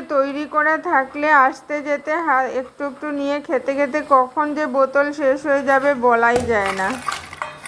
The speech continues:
তো হয়ে গেছে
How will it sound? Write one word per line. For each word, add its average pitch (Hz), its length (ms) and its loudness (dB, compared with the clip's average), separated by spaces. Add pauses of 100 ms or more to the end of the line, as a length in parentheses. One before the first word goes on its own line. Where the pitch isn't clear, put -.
(3250)
তো 247 60 2 (180)
হয়ে 247 340 4
গেছে 294 260 0